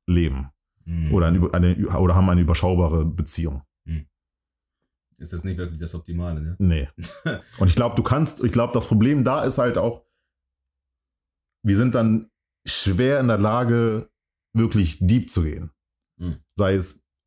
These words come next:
Speaker 1: ne, Beziehung oder sei es aber auch wirklich freundschaftliche Beziehung. Ja? Weil dann, dann sagen wir halt wirklich, "Wie geht's dir?" "Ja, gut. Und dir?"
Speaker 2: Mhm.
Speaker 1: Und haben dann nicht wirklich die richtigen Talks, wenn es einmal schlecht gehen sollte.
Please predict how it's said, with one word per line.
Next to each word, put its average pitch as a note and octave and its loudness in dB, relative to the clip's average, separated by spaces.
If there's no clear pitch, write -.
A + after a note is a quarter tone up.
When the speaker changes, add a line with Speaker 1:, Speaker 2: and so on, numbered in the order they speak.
Speaker 1:
ne, A#2 0
Beziehung B2+ 2
oder G2+ 2
sei G2 2
es G2+ 0
aber F#2+ 0
auch F#2 -4
wirklich G2 0
freundschaftliche F#2+ 0
Beziehung. D#2 -4
Ja? F2 -4
Weil E2 -2
dann, F#2 4
dann G#2 2
sagen B2+ 2
wir G2+ 4
halt F2+ 2
wirklich, F2+ 2
"Wie F#2+ 4
geht's A#2+ 2
dir?" A#2 2
"Ja, G#2 2
gut. F#2+ 0
Und F2+ 2
dir?" G#2+ -2
Speaker 2:
Mhm. D2 -10
Speaker 1:
Und F2+ 2
haben A2 4
dann G2+ 4
nicht G#2+ 2
wirklich G2+ 0
die G2 2
richtigen G#2 0
Talks, F#2 -4
wenn G#2 4
es F#2+ 0
einmal F#2 4
schlecht - -4
gehen G#2 4
sollte. F2 0